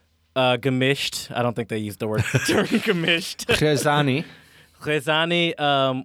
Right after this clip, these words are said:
Speaker 1: but with a little bit more of the light or a little bit more of the dark.
Speaker 2: You probably
Speaker 1: A little
Speaker 2: could.
Speaker 1: heavy-handed, oh, yeah, give me a little extra of the light and a little light on the dark or other way around.
Speaker 2: Right, right. Yeah, I'm sure you could.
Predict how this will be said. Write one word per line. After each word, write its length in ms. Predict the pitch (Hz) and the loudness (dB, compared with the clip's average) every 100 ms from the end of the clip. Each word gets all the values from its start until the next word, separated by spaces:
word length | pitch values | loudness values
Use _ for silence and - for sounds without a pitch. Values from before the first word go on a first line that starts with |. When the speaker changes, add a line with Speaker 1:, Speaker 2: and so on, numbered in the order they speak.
| _ | _
Speaker 1:
but 220 | 147 151 | -2 0
with 180 | 147 156 | 2 2
a 40 | 151 | 2
little 240 | 147 156 | 4 4
bit 140 | 151 143 | 2 2
more 220 | 135 131 | 2 2
of 100 | 117 | 0
the 140 | 123 | 0
light 420 | 117 120 113 - | 2 2 0 -2
or 120 | 127 123 | 0 2
a 40 | |
little 180 | 127 135 | 2 2
bit 120 | 139 | 2
more 180 | 127 123 | 2 0
of 60 | |
the 80 | 110 | 0
dark. 460 | 104 110 95 - - _ - | -2 -2 -2 -8 -20 _ -6
Speaker 2:
You 160 | 190 | -4
probably 320 | 220 190 165 - | 0 2 4 4
Speaker 1:
A 60 | |
little 180 | 131 185 | 4 4
Speaker 2:
could. 100 | 123 | 4
Speaker 1:
heavy-handed, 540 | 180 180 170 165 160 151 | 4 4 2 2 2 0
oh, 140 | 147 | 2
yeah, 160 | 135 120 | 2 2
give 120 | 151 | 2
me 80 | 160 | 4
a 60 | |
little 140 | 151 139 | 4 2
extra 260 | - 143 | 0 -2
of 60 | 131 | 0
the 80 | 123 | 0
light 340 | 120 117 117 _ - | 2 0 -2 _ -8
and 80 | 127 | 0
a 20 | |
little 220 | 131 127 123 | 2 2 2
light 220 | 120 120 | 2 2
on 80 | 120 | 0
the 80 | |
dark 320 | 117 139 104 113 | 0 0 0 -2
or 100 | 110 | -2
other 180 | 107 110 | 0 0
way 100 | 110 | 0
around. 260 | 113 107 101 90 | 0 0 -2 -4
Speaker 2:
Right, 100 | - _ - | -12 _ -4
right. 320 | 104 95 101 - _ _ - | -2 -2 -6 -18 _ _ -4
Yeah, 280 | 135 247 247 - | 0 0 -2 -4
I'm 160 | 135 143 | -2 0
sure 180 | - 226 | 0 0
you 160 | 226 | 0
could. 460 | 220 196 214 110 | 0 0 2 0